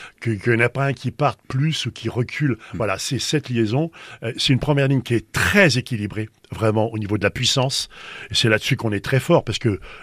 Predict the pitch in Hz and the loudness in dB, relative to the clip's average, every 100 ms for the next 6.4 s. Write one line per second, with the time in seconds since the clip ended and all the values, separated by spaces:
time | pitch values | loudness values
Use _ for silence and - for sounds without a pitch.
0 | - 101 95 101 180 117 90 - - 95 | -4 -2 0 4 6 6 2 -2 -4 -2
1 | 98 95 190 170 214 - _ _ _ _ | -2 4 4 4 0 -8 _ _ _ _
2 | - _ - 104 85 113 135 190 135 104 | -20 _ -10 -8 -2 -2 2 4 4 6
3 | 120 117 127 - - 170 - 165 180 - | 6 6 2 -2 -2 -2 0 -2 -2 2
4 | 160 123 202 202 131 104 - 117 107 98 | 2 4 4 2 2 -4 0 0 2 -2
5 | - 120 101 - - 123 113 - 156 101 | 0 0 -2 -6 -4 2 4 6 6 6
6 | 107 160 165 | 4 6 4